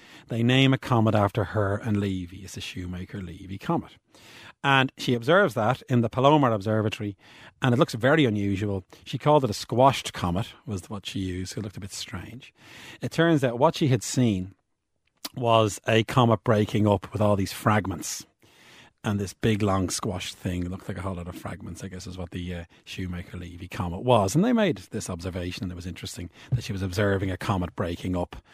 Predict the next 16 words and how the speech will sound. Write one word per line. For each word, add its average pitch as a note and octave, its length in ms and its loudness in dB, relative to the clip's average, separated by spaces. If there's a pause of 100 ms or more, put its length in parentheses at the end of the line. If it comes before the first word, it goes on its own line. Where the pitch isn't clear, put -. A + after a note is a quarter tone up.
(200)
'cause F2+ 160 -12
many F#2+ 180 -14
comets F2 320 -16
break F2 300 -14
up, F#2 100 -14
I F2+ 80 -14
guess, F2 240 -18
is - 60 -20
the F2+ 120 -16
idea. F2+ 340 -10 (340)
Now, B2+ 320 4
what's - 200 -4
very G3 460 4
important C#3+ 520 2
here, B2+ 260 2
though, F#2+ 140 -16